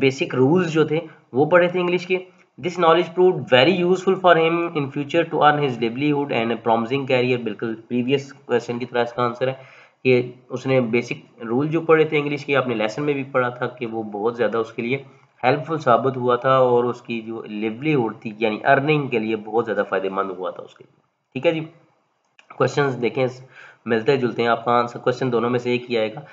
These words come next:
Meaning same ही है जी। "And after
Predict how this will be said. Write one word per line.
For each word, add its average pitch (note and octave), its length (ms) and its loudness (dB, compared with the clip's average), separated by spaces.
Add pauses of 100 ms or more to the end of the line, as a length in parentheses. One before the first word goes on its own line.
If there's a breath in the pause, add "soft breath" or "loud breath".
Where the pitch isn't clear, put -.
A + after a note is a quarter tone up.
(260 loud breath)
Meaning C3 280 2
same G#2 300 0
ही E2+ 80 -6
है - 120 -12 (1160)
जी। A2+ 220 -6 (1000)
"And C3 140 0 (120)
after D#3+ 320 6